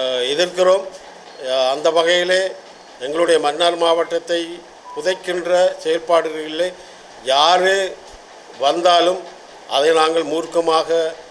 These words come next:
எதிர்ப்போம் என்பதை நான் இங்கு குறிப்பிட விரும்புகின்றேன். ஆகவே அரசாங்கம் நினைத்துவிடக்கூடாது, மக்களுடைய ஆணை நாடாளுமன்றத்திலே பிரதிநிதித்துவம் கிடைத்த பிறகு தாங்கள் எதுவும் செய்து விடலா-, செய்து விடலாம். அ, எல்லா விடயங்களிலும்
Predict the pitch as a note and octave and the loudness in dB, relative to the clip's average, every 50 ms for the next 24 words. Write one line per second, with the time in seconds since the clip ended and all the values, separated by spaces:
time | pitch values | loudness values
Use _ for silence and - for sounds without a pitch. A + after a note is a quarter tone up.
0 | - - - - A#2+ C#3 D#3 F3+ F3+ F3 - G3+ F#3+ F3+ F3 F3 E3+ E3 E3+ E3 | -20 -20 -14 -8 -6 -2 -2 -2 -2 0 0 2 2 2 2 0 2 2 2 2
1 | E3+ D#3+ D#3 D3+ D3+ D3+ D3 D3+ D3+ D3 C#3+ C#3+ - - D3 D3+ D3 - D#3 C#3+ | 2 2 2 0 0 -2 -2 -2 -4 -4 -4 -6 -6 -8 -8 -8 -6 -4 -2 -2
2 | C#3+ C#3+ C#3+ C#3+ C#3+ C#3+ C#3+ C#3+ C#3 D3+ E3 F3 E3+ - - - - - - - | -2 -2 -4 -6 -6 -4 -4 -4 -2 -2 -2 -2 -4 -8 -14 -18 -20 -20 -20 -18
3 | - - A#2+ C3+ C#3 D3 D#3+ D#3+ D3 C#3 C#3 D3+ D3 - E3 E3 D#3+ D#3+ E3 E3 | -8 -2 0 2 2 4 4 4 4 4 4 2 2 2 4 4 4 4 4 2
4 | E3+ F3+ F#3 G3+ - - - - - B2 C3+ C#3+ D#3+ D#3+ D#3+ F3+ E3+ E3+ D#3+ D#3 | 2 2 0 -6 -10 -14 -18 -16 -12 -6 -2 -2 -2 0 0 -2 -2 0 0 0
5 | D3+ D3+ D3 D#3 D#3 D3+ D3+ D#3 D#3 D#3 E3 F3 E3+ D3+ - - - - - - | 0 -2 -4 -2 0 2 2 2 2 0 -2 -4 -4 -6 -8 -14 -20 -20 -20 -20
6 | - - - A2 A#2+ C3 B2+ - E3 E3 E3 E3+ E3+ E3+ E3 D#3 D3+ D#3 D#3+ E3 | -20 -20 -6 -4 -4 -4 0 0 2 2 4 2 4 4 4 6 6 6 4 4
7 | E3+ F3 F3 D#3+ D3+ D3+ D3 D3+ D#3 D#3 D#3 D#3 D#3 D#3 D3+ D3+ D3+ D3+ D3+ D3 | 2 0 0 0 0 0 0 2 0 0 0 -2 -2 -2 -2 -4 -4 -6 -4 -2
8 | D3+ D3+ D3+ D3+ C#3+ C#3+ D#3 D#3 D#3 D3+ - D#3 D3 D3+ D3 C#3 - - - D3 | -2 -2 -2 -2 -4 -2 -2 -2 -2 -4 -4 -4 -2 -2 -2 -4 -8 -12 -6 -2
9 | D#3 E3 E3 E3 E3+ D#3 - D3+ D#3 D#3+ D#3 D3+ D#3+ F3+ F3+ D#3+ - - - - | -2 -2 0 0 -2 -2 -2 0 -2 0 0 -2 -2 -4 -6 -6 -8 -14 -18 -20
10 | - - - - - C#3+ C#3+ D#3 D#3+ D#3+ D#3 C#3+ D3+ E3+ F3 F3+ F3 F3 - - | -20 -20 -12 -2 2 2 4 4 4 6 6 6 6 4 4 2 0 -2 -2 -2
11 | D#3 D#3 E3+ E3 F3 D#3+ D#3+ D#3+ D#3+ D#3 E3 E3+ D3 - - - D3 D3+ D#3+ E3+ | -2 -2 0 -2 -2 0 0 2 2 2 2 0 0 -2 -4 -6 -4 -4 -2 -2
12 | F3 D#3 D#3+ D#3 D#3 D#3 D#3 D#3+ E3+ E3+ - - - - - - - - - - | 0 0 2 2 2 4 4 4 2 2 0 -6 -16 -20 -20 -20 -20 -20 -20 -16
13 | - A2+ B2 C3+ C3+ C3 C3 B2+ C3 B2+ C3 C3 B2 C3+ C#3+ D3+ E3+ F3+ F3+ F3+ | -8 -4 0 2 2 4 4 2 2 0 0 0 -2 -2 -2 0 2 4 4 4
14 | E3+ E3 E3+ F3 F3 E3+ E3+ E3+ E3 E3+ E3+ E3+ F3+ F#3 F#3 F#3 | 2 2 2 2 2 2 2 2 0 0 0 0 -2 -2 -6 -8